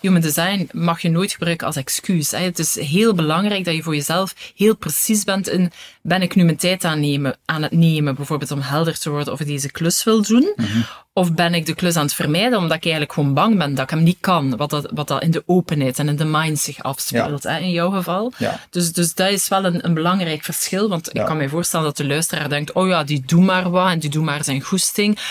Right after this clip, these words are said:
Speaker 2: Mhm.
Speaker 1: Maar het is eigenlijk het minutieus, eh, tracken van jezelf, zodat je heel goed weet wat je op welk moment aan het doen bent en daar
Speaker 2: Ja.
Speaker 1: ook over communiceren.
Speaker 2: Ja.
Speaker 1: En dat was mijn volgende vraag. Als je zegt tegen klanten van, "Ik
Speaker 2: Mhm.
Speaker 1: ga het niet doen," of "Ik heb wat tijd nodig,"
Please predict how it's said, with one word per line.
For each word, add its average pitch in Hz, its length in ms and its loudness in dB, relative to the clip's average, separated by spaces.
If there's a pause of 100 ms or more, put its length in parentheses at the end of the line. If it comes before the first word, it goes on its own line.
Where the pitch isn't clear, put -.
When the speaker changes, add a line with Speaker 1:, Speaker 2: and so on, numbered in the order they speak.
Speaker 2:
Mhm. 107 100 -2
Speaker 1:
Maar 165 120 2
het 165 120 -2
is 160 100 0
eigenlijk 165 300 0
het 147 120 -6
minutieus, 185 840 4 (400)
eh, 143 420 2
tracken 208 500 0
van 151 160 2
jezelf, 156 440 2
zodat 170 300 0
je 147 60 2
heel 196 380 4
goed 175 160 4
weet 175 240 2
wat 170 160 -2
je 180 120 0
op 147 100 -4
welk 165 220 -2
moment 165 320 -2
aan 147 80 -2
het 131 180 -6
doen 226 200 6
bent 170 240 2
en 160 120 -2
daar 151 100 -2
Speaker 2:
Ja. - 60 -2
Speaker 1:
ook 214 240 2
over 156 260 -2
communiceren. 143 1080 -2
Speaker 2:
Ja. 110 200 -6 (260)
Speaker 1:
En - 100 -4
dat 175 80 0
was 190 180 -2
mijn 147 180 0
volgende 170 360 0
vraag. 143 280 -4
Als 160 160 -2
je 156 80 -2
zegt 170 260 -4
tegen 139 260 -6
klanten 160 440 -2
van, 139 360 -2 (380)
"Ik 165 120 -4
Speaker 2:
Mhm. 143 100 0
Speaker 1:
ga 139 80 -2
het 131 140 -6
niet 156 360 -2
doen," 233 240 6 (480)
of 175 160 0
"Ik 160 80 -2
heb 147 140 -4
wat 139 180 -6
tijd 185 240 0
nodig," 220 360 0